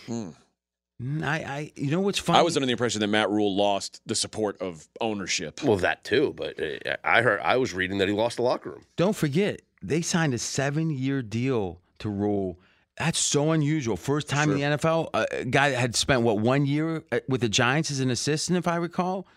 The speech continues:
Speaker 2: I mean, uh, well, one, Tepper doesn't, the money isn't as big to him. But you know what, when I knew they, they weren't any good as a front office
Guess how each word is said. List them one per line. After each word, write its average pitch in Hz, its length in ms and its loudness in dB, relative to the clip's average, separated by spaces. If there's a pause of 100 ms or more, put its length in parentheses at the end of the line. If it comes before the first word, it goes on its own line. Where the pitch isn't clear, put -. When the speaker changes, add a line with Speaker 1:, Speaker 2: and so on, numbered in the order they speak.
(360)
Speaker 2:
I 117 100 2
mean, 120 340 2 (460)
uh, 60 40 -4 (340)
well, 135 200 2
one, 127 200 2
Tepper 135 320 2
doesn't, 110 320 0
the 117 140 0
money 117 460 2 (120)
isn't 107 220 0
as 101 100 0
big 110 240 0
to 101 100 2
him. 87 320 0 (520)
But 113 240 -4 (100)
you 156 200 -2
know 247 80 2
what, 247 240 0
when 160 200 2
I 156 140 4
knew 143 240 2
they, 135 180 2
they 117 420 0
weren't 120 240 2
any 117 160 2
good 117 460 2
as 104 160 0
a 101 40 -2
front 113 280 2
office 110 560 -2